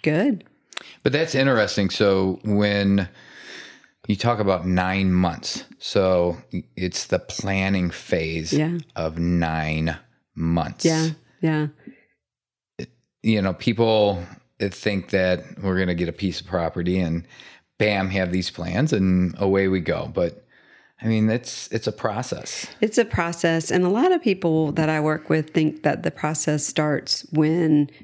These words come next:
Speaker 1: shovels are in the dirt. And I always say, no, the process starts from the moment that you start designing the home. And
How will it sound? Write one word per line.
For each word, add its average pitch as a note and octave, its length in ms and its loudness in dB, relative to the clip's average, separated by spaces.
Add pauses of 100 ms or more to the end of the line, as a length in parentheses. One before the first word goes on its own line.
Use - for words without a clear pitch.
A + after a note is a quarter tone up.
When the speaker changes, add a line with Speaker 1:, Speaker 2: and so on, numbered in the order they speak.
Speaker 1:
shovels D#3 400 -2
are D3+ 80 2
in D3 100 4
the D3 80 2
dirt. D3 400 -2 (400)
And E3+ 160 2
I - 20 4
always D#3 180 2
say, D#3 140 2
no, D#3+ 160 2
the D#3 100 2
process G3+ 460 0
starts - 380 -2
from D3 180 4
the D3+ 100 6
moment D3 420 4
that D3 180 0
you C#3+ 160 4
start C#3+ 260 -2
designing C#3+ 500 0
the C#3+ 100 2
home. D#3+ 420 2 (600)
And D#3+ 600 4